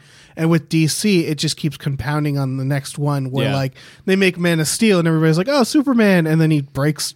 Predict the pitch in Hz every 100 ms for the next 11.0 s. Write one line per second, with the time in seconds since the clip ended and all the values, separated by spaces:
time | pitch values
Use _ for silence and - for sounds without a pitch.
0 | - 151 151 139 151 139 135 135 135 139
1 | 147 131 123 - - 147 143 135 135 135
2 | 135 131 135 135 202 _ - 151 - -
3 | 196 190 - - - - - - - 196
4 | 202 202 190 175 170 170 170 165 170 -
5 | 175 143 - 202 196 147 131 - 147 -
6 | 156 - 143 135 151 156 165 147 135 139
7 | 170 156 143 135 135 160 143 147 143 147
8 | 156 147 139 - - 175 165 143 139 -
9 | 135 127 127 135 139 131 131 127 131 -
10 | - - 190 147 - 139 127 123 120